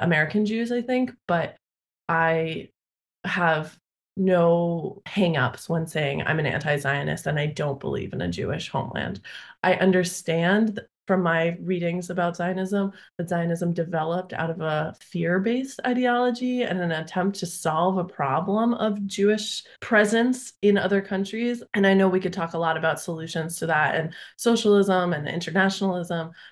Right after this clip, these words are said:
but I think at the root of it, there's nothing redeeming about Zionism because Zionism is based in our trauma and fear and the desire to persecute others the way we've been persecuted. And that's just something I can't redeem. So I think that's why we stand so staunchly in the anti-Zionist position, because we don't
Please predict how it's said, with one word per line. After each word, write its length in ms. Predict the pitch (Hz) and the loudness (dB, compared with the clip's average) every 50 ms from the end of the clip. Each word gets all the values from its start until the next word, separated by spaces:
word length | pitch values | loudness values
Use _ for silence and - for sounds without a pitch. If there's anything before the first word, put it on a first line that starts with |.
| _ _ | _ _
but 100 | 180 180 | 4 4
I 40 | 180 | 6
think 160 | 185 208 196 | 6 4 4
at 100 | 202 196 | 4 4
the 100 | 196 180 | 2 0
root 280 | 170 160 175 190 196 196 | 0 4 6 6 8 8
of 100 | 190 175 | 6 4
it, 180 | 175 165 160 - | 2 0 2 0
there's 220 | 175 180 175 - | -2 -2 -2 -2
nothing 400 | 180 170 165 170 170 - 196 202 | -2 -2 -2 -2 0 0 2 2
redeeming 460 | 196 190 190 165 165 165 165 180 190 | 2 2 0 -4 -6 -4 -4 -2 -2
about 260 | 190 196 202 208 196 | 0 0 0 -2 -2
Zionism 580 | 202 202 202 202 208 208 208 208 214 220 214 208 - | -2 0 0 2 2 0 0 0 -2 -2 -4 -2 -2
because 280 | 202 196 196 170 160 | -2 -2 -2 -4 -4
Zionism 480 | - 160 151 156 165 160 165 160 170 170 | -4 -2 -2 -2 -2 -4 -4 -4 -4 -4
is 120 | 170 160 | -4 -4
based 260 | - 151 147 147 147 - | -4 -4 -4 -4 -4 -4
in 60 | 147 | -2
our 100 | 143 135 | -2 -4
trauma 400 | 139 - - 143 139 147 143 - | -4 -6 -6 -4 -4 -4 -4 -4
and 140 | - 156 - | -4 -6 -8
fear 440 | - _ - 147 147 143 151 165 170 | -8 _ -6 -4 -2 0 0 0 0
and 220 | - - 147 143 | 0 0 -2 -2
the 160 | 147 151 143 | -2 -2 -4
desire 520 | 143 - 170 147 151 156 131 131 135 139 147 | -4 -4 -6 -2 0 0 2 2 2 0 -2
to 80 | 156 | -4
persecute 500 | 143 - 156 139 139 - 143 - - - | -6 -6 -6 -6 -6 -8 -10 -8 -8 -6
others 300 | - - - - - 143 | -6 -6 -4 -4 -6 -6
the 80 | - - | -4 -6
way 100 | - - | -6 -4
we've 240 | - - - - - | -4 -6 -6 -6 -6
been 140 | - - - | -8 -8 -6
persecuted. 580 | - 78 - - - - 92 - - 175 - - - - - - - - - - - _ _ _ _ _ _ _ _ _ _ _ - | -8 -10 -10 -12 -12 -8 -8 -6 -6 -8 -12 -12 -16 -16 -16 -16 -16 -18 -18 -20 -20 _ _ _ _ _ _ _ _ _ _ _ 2
And 160 | 190 196 185 | 4 6 6
that's 140 | 185 180 175 | 6 4 4
just 160 | 170 175 175 | 2 0 2
something 300 | 190 175 175 170 160 156 | 0 0 0 0 0 0
I 80 | 156 156 | -2 -2
can't 240 | - 180 139 - | -2 -4 -4 -2
redeem. 440 | - 139 - 156 143 135 135 - 175 - _ _ _ | -2 -4 -4 -4 -4 -4 -4 -6 -8 -12 _ _ _
So 420 | - - 175 160 147 143 147 - - | 0 2 4 4 4 2 -2 -2 0
I 60 | 185 | 2
think 160 | 190 196 180 | 4 4 4
that's 180 | 180 180 175 175 | 4 2 0 2
why 260 | - 156 156 160 156 | 2 2 2 2 2
we 160 | 156 156 160 | 0 -2 -4
stand 520 | 165 165 - - - 170 156 151 156 165 - | -6 -8 -10 -2 0 2 4 4 2 0 -2
so 120 | - 160 | -4 -4
staunchly 540 | 156 - - 160 151 160 175 175 - 208 214 | -6 -4 -4 -2 -2 -2 -2 0 2 2 4
in 160 | 220 220 220 | 4 4 4
the 80 | 220 208 | 4 2
anti-Zionist 720 | - 214 208 214 220 214 208 220 220 220 220 220 220 - | 2 0 0 0 -2 0 0 0 0 0 -2 -2 -4 -4
position, 440 | - 208 202 220 208 - 220 208 202 | -6 -4 -4 -4 -4 -2 0 2 2
because 260 | 190 180 - 180 175 | 2 0 -2 -4 -4
we 100 | 170 165 | -4 -4
don't 320 | 165 165 160 156 156 - | -2 -2 -2 -2 -2 -4